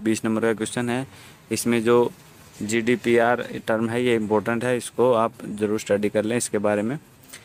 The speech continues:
क पार्ट है, प्लास्टिक मुद्रा से आप क्या समझते हैं, प्लास्टिक मुद्रा की उत्पत्ति कैसे हुई। ख पार्ट है, व्यवसाय, वाणिज्य, व्यापार में प्लास्टिक मुद्रा के विभिन्न उपयोगों की संक्षेप में चर्चा कीजिए। प्लास्टिक मुद्रा से रिलेटेड एक question आने की संभावना है, इसलिए प्लास्टिक मुद्रा क्या है ये आपको पता होना चाहिए।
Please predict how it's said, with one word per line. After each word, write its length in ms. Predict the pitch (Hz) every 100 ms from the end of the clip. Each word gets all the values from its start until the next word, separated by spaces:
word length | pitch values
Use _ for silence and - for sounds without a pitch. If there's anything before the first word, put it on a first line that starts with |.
| - -
क 100 | 123
पार्ट 240 | 127 127 127
है, 60 |
प्लास्टिक 400 | 131 123 120 -
मुद्रा 260 | 123 113 123
से 120 | 120
आप 100 | 117
क्या 120 | -
समझते 360 | 120 120 117 127
हैं, 100 | 127
प्लास्टिक 360 | 113 117 - 120
मुद्रा 200 | 113 113
की 60 |
उत्पत्ति 300 | 107 107 104
कैसे 280 | 104 110 -
हुई। 200 | 120 131
ख 140 | -
पार्ट 340 | 113 110 113 113
है, 80 | 123
व्यवसाय, 460 | 113 113 120 123
वाणिज्य, 420 | 113 117 117 110
व्यापार 360 | 113 113 - 113
में 120 | 117
प्लास्टिक 360 | 104 110 - 110
मुद्रा 280 | 107 107 107
के 100 | 104
विभिन्न 280 | 104 117 131 - - - -
उपयोगों 520 | - 110 107 113 113
की 300 | - 123 156 - - - -
संक्षेप 420 | 110 107 120 113
में 100 | 113
चर्चा 340 | 104 98 107
कीजिए। 360 | 101 107 104 123
प्लास्टिक 500 | - 113 - 120 110
मुद्रा 260 | 113 104
से 160 | 113 113
रिलेटेड 260 | 113 110 110
एक 120 | 104
question 300 | 110 - 107
आने 160 | 104
की 60 | 101
संभावना 460 | 104 101 101 117 123
है, 60 |
इसलिए 220 | 120 -
प्लास्टिक 400 | 117 110 107 -
मुद्रा 300 | 113 104 110
क्या 180 | 107 110
है 140 | 120 123
ये 120 | 117
आपको 240 | 104 -
पता 260 | 123 110 101
होना 280 | 98 95 92
चाहिए। 360 | 95 92 92